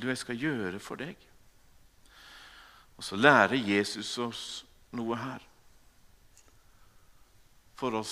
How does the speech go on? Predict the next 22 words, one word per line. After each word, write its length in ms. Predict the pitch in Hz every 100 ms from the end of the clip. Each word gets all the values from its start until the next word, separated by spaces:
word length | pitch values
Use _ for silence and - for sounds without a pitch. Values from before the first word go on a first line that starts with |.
| -
som 240 | 120 113
gjerne 380 | 113 123 92 95
vil, 300 | 92 107 110
eh, 320 | 113 104 82 85
hjelpe 640 | 117 120 - - - 107 110 101 - - -
andre 480 | 127 98 85 92 107
frem 440 | - - 87 85 90 -
til 200 | 113 104
Jesus. 560 | 113 - - - - - - - - - - - - - - - - - - - -
Gud 300 | 90 101 117
ser 440 | - - 98 98 107
ikke 180 | - -
på 160 | 123
det 120 | 117 120
menneskene 600 | 123 87 85 - 95 95
ser 220 | - 101 -
på. 100 | - - -
Mennesket 440 | 131 117 87 139
ser 180 | - 92
på 140 | - 131
det 120 | 156
ytre. 220 | - 214